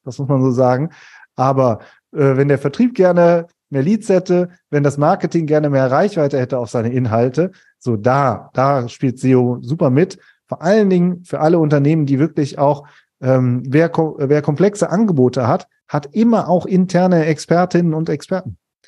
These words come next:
So, das heißt, da ist ein irrer Hebel, dieses Wissen auch auf die Webseite zu bringen und darüber halt auch wirklich eine, sich eine fachliche und super relevante Reichweite aufzubauen. Ja, und all, über diesen Themen, da spielt seo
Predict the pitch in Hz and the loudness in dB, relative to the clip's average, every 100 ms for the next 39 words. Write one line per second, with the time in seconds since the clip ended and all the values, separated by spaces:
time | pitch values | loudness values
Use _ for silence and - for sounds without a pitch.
0 | _ - _ _ 135 135 127 151 185 180 | _ -20 _ _ 2 2 2 0 0 -2
1 | _ - _ 143 147 - 170 147 139 - | _ -20 _ -4 -4 -2 -2 -2 -6 0
2 | 196 214 202 156 202 202 156 196 214 - | 0 4 2 4 2 4 4 4 0 -8
3 | _ _ 160 151 139 139 233 202 165 135 | _ _ -4 -4 -2 0 0 0 -2 0
4 | 143 175 175 _ _ _ _ 151 143 156 | 2 2 -2 _ _ _ _ -4 0 2
5 | 208 220 165 143 135 135 120 147 185 202 | 2 2 -2 0 -6 -8 -2 0 0 -6
6 | 160 147 147 151 175 170 160 160 - 135 | -6 -6 0 0 2 2 2 0 -2 -4
7 | 175 170 147 156 156 151 156 156 147 - | -4 -4 -2 -2 -2 -4 -2 -2 -2 -4
8 | 190 226 214 175 - 147 127 - _ _ | -2 -2 0 0 2 2 0 -6 _ _
9 | _ _ _ 165 160 131 160 240 202 165 | _ _ _ 0 0 0 0 2 2 2
10 | 165 156 156 160 185 160 131 110 110 - | 2 2 0 -2 -2 -6 -10 -10 -12 -14
11 | 107 107 110 _ 123 123 131 117 139 139 | -14 -14 -16 _ -4 0 0 -2 -6 -2
12 | 151 180 165 160 143 214 220 - 175 180 | 0 0 0 -2 2 2 2 2 0 0
13 | 170 - - 147 185 - 175 160 156 151 | -2 -8 -2 0 0 -2 0 0 0 2
14 | 151 143 143 | 2 2 -2